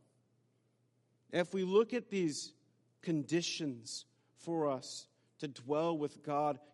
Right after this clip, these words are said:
commune with Him at His table for all eternity, in blessing and in worship, if we're honest with ourselves, this is not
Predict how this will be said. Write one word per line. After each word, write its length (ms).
commune 460
with 160
Him 260
at 120
His 200
table 560
for 320
all 280
eternity, 640
in 160
blessing 640
and 120
in 280
worship, 440
if 220
we're 100
honest 420
with 160
ourselves, 760
this 420
is 460
not 400